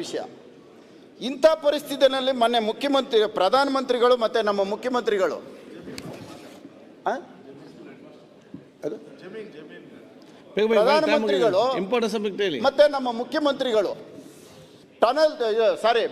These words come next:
Speaker 1: ಮೆಟ್ರೋ ಫೇಸ್ ತ್ರೀ ಓಪನ್ ಮಾಡಿದ್ರು, ಗುದ್ಲಿ ಪೂಜೆ ಮಾಡಿದ್ರು, ಭಾಳ ಸಂತೋಷ. ಅದರಲ್ಲಿ, ಅದರಲ್ಲಿ ಮುಖ್ಯಮಂತ್ರಿಗಳು ಮತ್ತು ಉಪಮುಖ್ಯಮಂತ್ರಿಗಳು ಒಂದು ಸ್ಟೇಟ್ಮೆಂಟ್ ಮಾಡ್ತಾರೆ. ನಮ್ಮ ರಾಜ್ಯ ಸರ್ಕಾರದ ಅನುದಾನ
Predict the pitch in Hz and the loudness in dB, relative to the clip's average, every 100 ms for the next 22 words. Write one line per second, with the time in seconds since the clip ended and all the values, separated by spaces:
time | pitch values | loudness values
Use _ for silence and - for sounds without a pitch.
0 | 156 254 - 311 302 277 - 247 254 254 | -2 -4 0 2 2 0 -2 0 0 -2
1 | 262 311 240 247 240 214 175 127 - 165 | -4 0 0 0 -2 0 -2 -6 -14 -8
2 | 208 262 254 202 180 135 92 - - - | -4 -2 -2 -2 -2 -4 -8 -18 -20 -20
3 | - - - 202 247 220 202 196 - - | -20 -20 -2 0 0 0 -2 -2 -4 -10
4 | - - - - - - - - - - | -14 -20 -20 -20 -20 -20 -20 -18 -18 -18
5 | - - 262 330 302 240 156 180 262 254 | -6 0 0 0 -2 -4 -2 0 2 0
6 | - - - - - - - - - - | -6 -16 -18 -18 -18 -20 -20 -20 -20 -20
7 | - - 180 269 320 294 240 240 269 226 | -14 -2 2 2 0 0 2 2 2 -4
8 | - 294 285 240 247 226 220 262 254 - | -6 -4 -4 -4 -4 0 2 2 0 -6
9 | - - - 175 220 233 226 226 262 254 | -18 -20 -14 -2 0 2 2 2 0 0
10 | 262 247 226 202 202 269 254 208 - 240 | -4 -2 -2 -4 -4 0 0 -2 -2 -2
11 | 240 226 - 170 - 113 - - - - | -2 -8 -4 -6 -6 -14 -16 -20 -20 -20
12 | - - - - - 117 147 175 254 302 | -20 -20 -20 -20 -18 -8 -2 -2 2 0
13 | 285 226 277 233 277 277 269 - 262 247 | 2 0 0 -2 0 0 0 0 2 2
14 | 240 226 247 240 233 | 2 0 0 0 0